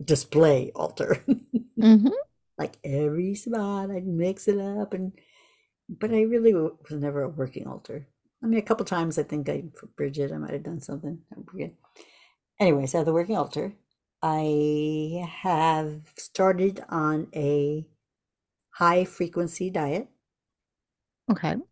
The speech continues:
Speaker 1: To bring my vibrations up. And I got the app for binaural, binaural beats. Binaural?
Speaker 2: I think that's right. I can picture the word. It seems right.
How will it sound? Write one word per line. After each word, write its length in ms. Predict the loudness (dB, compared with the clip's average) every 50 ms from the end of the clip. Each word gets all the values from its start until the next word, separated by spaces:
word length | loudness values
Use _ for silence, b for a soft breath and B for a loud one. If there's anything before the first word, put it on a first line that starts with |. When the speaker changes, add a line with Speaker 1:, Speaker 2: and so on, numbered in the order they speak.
| _ _ _ _ _ -18
Speaker 1:
To 100 | -12 -10 -10
bring 360 | -6 -2 0 0 2 2 4
my 260 | 2 2 2 0 -2
vibrations 880 | -2 0 2 2 2 2 2 4 6 6 6 6 4 0 -4 -10 -6 -4
up. 220 | -4 -4 -6 -10 B B B B B B B B B B _ _ _ 2
And 640 | 4 6 6 6 6 6 6 4 4 2 -2 -8 -18 -20 _ _ _ _ _ -6
I 200 | -2 -2 -2 0
got 260 | 0 2 2 2 2 0
the 160 | 0 0 2
app 260 | 0 0 -2 -4 -4
for 160 | 0 0 0
binaural, 640 | 0 2 0 0 2 2 2 2 2 0 0 -2 -4 -8 _ _ _ _ _ _ _ -8
binaural 440 | -6 -4 -4 -2 -2 -4 -4 -4 -6
beats. 380 | -8 -8 -8 -10 -14 -20 -20 _ _ _ _ _ _ _ -12 -10
Binaural? 440 | -8 -6 -6 -6 -6 -6 -8 -10 -12 _ _ _ _ _ _ _ _ _ _ _ _ _ _ _ _ _ _ _ -8 -6
Speaker 2:
I 60 | -6
think 480 | -6 -6 -10 -4 0 2 2 2 2 2
that's 320 | 4 4 4 4 2 4
right. 220 | 4 6 6 6 6
I 140 | 6 6 8
can 160 | 8 8 6
picture 340 | 6 6 4 4 4 4 4
the 120 | 6 6 4
word. 480 | 6 6 6 8 8 6 4 2 0 0
It 240 | 2 2 2 2 -2
seems 460 | -10 -6 -2 0 0 0 0 -2 0
right. 380 | -2 -2 -2 -2 -2 -4 -6